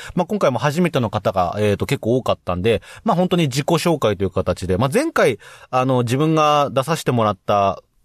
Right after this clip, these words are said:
自作クイズも、まあ、これ初めての方が、初めましての方が結構多かったんで、もう一回同じクイズ出してもいいかなとか思ったりしたんですけども、まあ、せっかくなんでっていうことで、まあ、前回出したのとは全然違う、また別のクイズを出したりとかして、早押しの問題とか、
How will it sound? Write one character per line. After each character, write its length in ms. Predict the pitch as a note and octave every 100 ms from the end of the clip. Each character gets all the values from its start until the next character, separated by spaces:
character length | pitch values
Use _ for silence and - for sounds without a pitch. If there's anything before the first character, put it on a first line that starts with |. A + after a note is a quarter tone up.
| -
自 100 | G#2+
作 240 | G#2+ C#3 -
ク 140 | C#3
イ 40 |
ズ 100 | G#2
も、 160 | G2+ A2
ま 120 | A2+
あ、 40 | A2
こ 160 | -
れ 20 |
初 220 | - F#3 C4
め 80 |
て 80 | B3+
の 80 | D#3
方 200 | B2+ A2+
が、 180 | G2+ F#2+
初 160 | - C#3+
め 80 | G#3
ま 120 | A#3+
し 40 |
て 120 | - D3+
の 80 |
方 180 | A#2 A2+
が 80 | F#2+
結 140 | -
構 120 | F#3 E3+
多 60 |
か 100 | G3+
っ 60 | C3
た 100 | G2
ん 60 |
で、 80 | G#2
も 120 | B2
う 20 | G#3
一 80 |
回 180 | A3 A#3 - - -
同 160 | F3 G#3
じ 100 | A3+
ク 120 | B3+
イ 20 |
ズ 80 | F3+
出 120 | G3+
し 40 |
て 80 | -
も 80 | D#3+
い 40 |
い 40 | F#3
か 120 | D#3+
な 100 | C#3
と 60 | -
か 100 | G#2+
思 140 | D3
っ 40 |
た 140 | F#3 B2
り 80 | G2
し 60 |
た 100 | C#3
ん 40 | B2
で 80 |
す 60 | G2
け 80 | F2+
ど 60 |
も、 120 | F#2+ C3+
ま 100 | D#3
あ、 20 |
せ 140 | -
っ 20 |
か 160 | F#3 C#4+
く 80 | E4
な 140 | G#3
ん 60 | C3
で 100 | C#3
っ 40 |
て 100 | C3
い 20 |
う 20 | G2
こ 80 |
と 120 | G2+ F#2
で、 180 | F2 - - -
ま 80 | D3
あ、 40 |
前 140 | E3 A3
回 140 | C3
出 140 | B2+
し 60 | D3
た 100 | C#3+
の 100 | A2
と 100 | G2
は 60 | F#2
全 160 | A#2+
然 140 | D#3+ C#3+
違 60 | C3+
う、 100 | C3
ま 100 | B2
た 80 | G#2
別 200 | B2+ E3
の 100 | D3
ク 120 | D#3+
イ 40 |
ズ 60 | G2+
を 60 | E2+
出 120 | G2
し 60 |
た 80 | -
り 80 | E2
と 100 | -
か 100 | D#2+
し 60 | -
て、 100 | -
早 260 | B2 B2+
押 140 | B2+ -
し 420 | B2+ B2 A#2+ A#2
の 360 | A#2+ A#2 A2 A2
問 220 | A2+ A#2
題 160 | A2+
と 100 | G2
か、 240 | A#2+ C#3